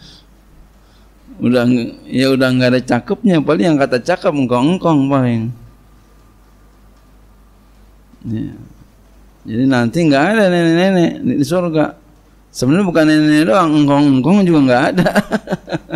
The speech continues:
Semuanya balik muda, dibalikin menjadi muda. Satu riwayat berita mengatakan tiga puluh tiga tahun. Iya.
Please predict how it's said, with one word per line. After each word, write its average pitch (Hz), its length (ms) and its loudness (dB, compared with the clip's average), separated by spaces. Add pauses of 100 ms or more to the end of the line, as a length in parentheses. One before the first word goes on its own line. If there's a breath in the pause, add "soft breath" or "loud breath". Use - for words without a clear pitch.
(2500 loud breath)
Semuanya 123 560 0
balik 117 320 0
muda, 113 480 0
dibalikin 120 640 0
menjadi 117 480 0
muda. 107 480 -2 (760 loud breath)
Satu 117 400 -4
riwayat 120 560 0
berita 113 400 -2
mengatakan 123 640 0
tiga 117 240 -2
puluh 113 240 -2
tiga 110 240 -2
tahun. 104 560 -4 (1600)
Iya. 104 480 -4